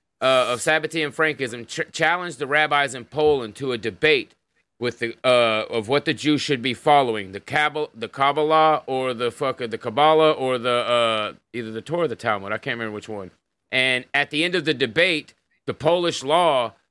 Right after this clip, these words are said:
found in favor of Jacob Frank, and they burned a bunch of copies of the Talmud and reinstated the Kabbalah as the official holy book of Judaism.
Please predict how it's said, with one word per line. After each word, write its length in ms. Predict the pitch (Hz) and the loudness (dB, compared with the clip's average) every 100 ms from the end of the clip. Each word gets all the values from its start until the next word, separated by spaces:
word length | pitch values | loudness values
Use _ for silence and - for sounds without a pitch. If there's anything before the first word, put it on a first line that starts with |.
| _ _ | _ _
found 540 | 160 147 143 139 135 | -2 0 -2 -4 -8
in 200 | 131 123 | -10 -12
favor 680 | - 170 175 151 120 113 113 | -2 2 2 0 -4 -6 -6
of 160 | 123 113 | -6 -4
Jacob 340 | 147 139 117 | -2 -2 -4
Frank, 380 | - 160 160 120 - - | -2 2 2 0 -8 -6
and 180 | 120 120 | -4 0
they 100 | 117 | -2
burned 680 | 98 92 151 151 117 107 - | -2 0 2 2 -2 -10 -12
a 80 | 110 | -6
bunch 280 | 131 135 | -4 -6
of 60 | 135 | -4
copies 480 | 147 131 127 123 - | 0 0 -2 -10 -8
of 400 | 120 120 117 104 _ 110 | -2 0 -2 -4 _ -12
the 100 | 107 | -8
Talmud 640 | 135 151 147 110 98 98 _ _ _ | -4 -2 -4 -8 -12 -16 _ _ _
and 300 | 123 117 110 | -2 0 0
reinstated 720 | 127 139 127 113 139 135 123 | 0 0 -2 -4 0 0 -2
the 60 | 107 | -6
Kabbalah 560 | - 95 131 131 110 - | -8 0 2 2 0 -2
as 200 | 117 107 | -4 -4
the 120 | 110 | -6
official 500 | 95 - 110 127 127 | -8 -8 -4 -4 -2
holy 220 | 113 123 | 0 0
book 220 | 104 110 110 | 0 -4 -8
of 80 | |
Judaism. 600 | 95 107 117 107 92 76 | -8 -2 0 0 -4 -12